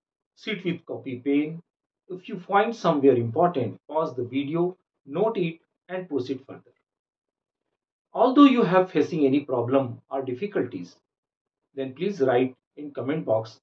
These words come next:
I will definitely solve your problem. And along with, please like, share and subscribe my channel that can reach more and more students. Thank you.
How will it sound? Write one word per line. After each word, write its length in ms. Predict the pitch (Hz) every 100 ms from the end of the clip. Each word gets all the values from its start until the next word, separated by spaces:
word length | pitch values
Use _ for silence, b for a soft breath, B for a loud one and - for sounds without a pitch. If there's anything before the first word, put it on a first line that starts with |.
| _
I 100 | 117
will 120 | 120
definitely 560 | 117 117 123 180 185 190
solve 320 | 175 135 107
your 140 | 104 98
problem. 380 | 101 - 71 - _ _ _ _ _ _ -
And 140 | 131
along 300 | 120 131 143
with, 180 | 147 151 _ _ _ _ _ _ _ _
please 200 | 139 127
like, 420 | 127 123 139 139 - _ _ _
share 480 | - 143 139 131 131 _ -
and 120 | 156
subscribe 500 | 170 131 - 135 117
my 140 | 110 101
channel 380 | 127 120 123 127 _ _ _ _
that 240 | 139 135 -
can 160 | 135
reach 280 | 127 139 135 _
more 260 | 117 143 147
and 140 | 135
more 180 | 117 165
students. 600 | 165 - 139 135 131 - _ _ _ -
Thank 280 | 156 170 156
you. 280 | 139 131